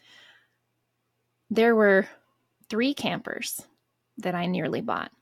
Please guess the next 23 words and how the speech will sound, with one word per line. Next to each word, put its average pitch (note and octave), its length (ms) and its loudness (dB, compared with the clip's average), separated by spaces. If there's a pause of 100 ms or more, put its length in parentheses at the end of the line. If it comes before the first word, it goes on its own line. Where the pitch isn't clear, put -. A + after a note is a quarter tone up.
(380)
One G#3+ 240 2
of A#3+ 80 0
'em, G3 300 -2 (200)
I G3 60 -10
had F#3+ 160 -6
a F3+ 40 -14
check - 300 -4
in B3+ 100 2
hand. A3 420 -4 (500)
We G3+ 100 0
were F#3 120 0
ready G3 260 2
to B3 80 4
meet A#3 160 4
them A3 160 0
the G#3+ 80 2
next G3+ 240 -2
day. G3 260 2
We F#3 120 -2
had F3 100 -4
organized A3+ 680 2
the F3+ 100 -4
vehicle, A3 800 4